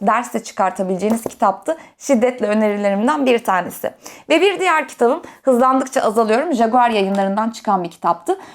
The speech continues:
Bir kadının aslında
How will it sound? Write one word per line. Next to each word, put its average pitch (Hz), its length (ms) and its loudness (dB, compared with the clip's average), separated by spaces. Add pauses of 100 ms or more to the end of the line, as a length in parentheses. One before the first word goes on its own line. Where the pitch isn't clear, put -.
(140)
Bir 370 200 0
kadının 247 460 2 (1300)
aslında 269 600 0